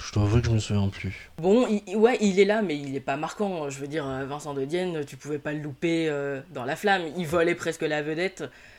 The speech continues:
Speaker 2: un petit peu à Jonathan Cohen. Là, euh, bon, euh, je
Speaker 1: Moi, je trouve qu'il fait le taf. Après, ce qui est marquant chez lui, c'est son changement de costume, où il va se déguiser en mariachi, il va mettre la combinaison de plongée, euh,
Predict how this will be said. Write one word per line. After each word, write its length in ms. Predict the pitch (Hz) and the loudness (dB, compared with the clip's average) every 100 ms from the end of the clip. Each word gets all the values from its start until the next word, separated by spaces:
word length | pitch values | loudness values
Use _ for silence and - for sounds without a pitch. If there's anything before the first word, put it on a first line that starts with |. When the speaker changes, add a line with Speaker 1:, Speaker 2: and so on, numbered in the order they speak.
| - - | -16 -10
Speaker 2:
un 140 | 147 | -10
petit 180 | 135 135 | -8 -6
peu 200 | 160 160 | 0 2
à 80 | 151 | 2
Jonathan 400 | 147 143 139 135 | -2 -4 -6 -6
Cohen. 300 | 165 180 147 - - - | -2 0 -2 -10 -14 0
Là, 320 | 156 185 170 | 6 8 8
euh, 120 | 139 | 4
bon, 440 | 143 151 175 185 151 | 0 -2 -2 -2 -2
euh, 320 | 139 135 139 | -2 -2 -2
je 140 | 135 127 - - - - - - - - - - | -6 -12 -16 -20 -20 -20 -20 -20 -20 -20 -16 -4
Speaker 1:
Moi, 120 | 131 | -2
je 80 | - | -2
trouve 200 | - - | -4 -6
qu'il 160 | - | -8
fait 140 | - 101 | -2 -2
le 80 | 92 | 0
taf. 360 | 113 170 - - | 0 0 -2 -6
Après, 420 | 101 - 160 165 | -4 2 2 2
ce 120 | - | 0
qui 160 | - 104 | 2 2
est 40 | |
marquant 400 | 101 101 - 120 | 2 0 0 0
chez 180 | - 107 | 0 0
lui, 160 | 123 | 0
c'est 200 | 180 - | 0 0
son 180 | 101 107 | -2 -2
changement 360 | 95 104 101 104 | -4 -2 0 0
de 60 | |
costume, 500 | - 127 - - 123 92 - - | 2 0 0 0 0 0 -10 -10
où 60 | 101 | -4
il 60 | |
va 100 | 95 | -2
se 80 | 95 | -2
déguiser 480 | 104 95 101 98 107 | -4 -6 -6 -2 -2
en 80 | 101 | -2
mariachi, 1000 | 98 98 101 98 - 127 123 127 123 120 - - 107 | -2 -2 -2 -2 -4 -2 -2 0 0 -2 -6 -10 -4
il 60 | |
va 100 | 101 | 0
mettre 240 | 104 107 - | 2 2 0
la 80 | 107 | -2
combinaison 720 | 113 107 110 113 110 107 113 | -2 0 4 4 2 0 -4
de 60 | 107 | -4
plongée, 960 | - 107 110 110 127 127 131 131 131 | -2 0 2 4 4 4 2 0 0
euh, 120 | 110 | 0